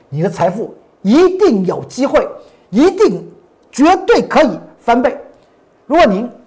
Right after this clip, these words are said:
认为我财纳课公众老师是你可以帮助你财富翻倍的人，在 Line 和 Telegram 下面留下你的电话号码和姓名，我立即的为您服务。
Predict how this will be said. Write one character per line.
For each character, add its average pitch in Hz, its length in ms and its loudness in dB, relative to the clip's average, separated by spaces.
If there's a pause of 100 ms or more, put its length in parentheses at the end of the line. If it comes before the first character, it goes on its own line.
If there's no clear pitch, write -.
(240)
认 311 160 2
为 196 260 0 (160)
我 170 180 -2
财 185 160 -2
纳 294 120 2
课 240 120 2
公 262 200 -2
众 277 100 2
老 180 140 -2
师 208 280 -6 (120)
是 - 360 -6 (120)
你 170 180 -6
可 170 160 -4
以 190 60 0
帮 254 200 0
助 247 80 -2
你 151 200 -6 (360)
财 170 280 -4
富 220 160 -6
翻 233 260 -2
倍 220 100 2
的 156 120 -6
人， 139 180 -14 (400)
在 185 140 -2
Line 214 280 -2
和 165 140 -6
Telegram 208 460 -2
下 196 200 0
面 175 220 -8 (480)
留 185 180 2
下 247 140 0
你 151 160 -6
的 165 80 -4
电 185 180 -2
话 185 80 -2
号 175 200 -2
码 120 100 -12
和 - 160 -10
姓 170 220 -4
名， 147 120 -10 (280)
我 143 100 -6
立 214 180 -4
即 160 140 -10
的 156 80 -4
为 165 140 -4
您 139 120 -10
服 151 240 -10
务。 147 80 -10